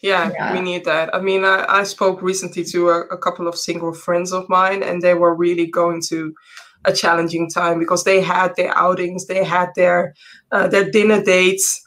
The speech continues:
Speaker 1: they
Speaker 2: Mm-hmm.
Speaker 1: had their coffee dates, and now it's all gone. And now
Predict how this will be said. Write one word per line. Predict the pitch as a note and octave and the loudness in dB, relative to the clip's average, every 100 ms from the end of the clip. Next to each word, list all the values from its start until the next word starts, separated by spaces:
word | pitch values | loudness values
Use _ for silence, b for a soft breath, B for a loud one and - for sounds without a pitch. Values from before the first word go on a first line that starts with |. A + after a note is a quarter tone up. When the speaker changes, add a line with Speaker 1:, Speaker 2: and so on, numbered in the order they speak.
| B | B
Speaker 1:
they | G#3+ G3+ F#3+ F#3+ | -2 0 2 2
Speaker 2:
Mm-hmm. | F#3+ | 2
Speaker 1:
had | F#3 F3+ F3+ | 0 0 0
their | F3+ | 0
coffee | F3+ G3+ G3 - G3 | 2 0 0 -2 -4
dates, | F#3 F3 F3+ F3 | 2 4 4 -2
and | - F3+ | -6 -2
now | F3 F3+ | 2 4
it's | F#3 F3+ | 2 -2
all | - F3 E3+ | -2 0 0
gone. | F3+ F#3+ F3+ | 0 2 0
And | E3 E3 | -2 0
now | E3 E3+ E3+ | 4 4 2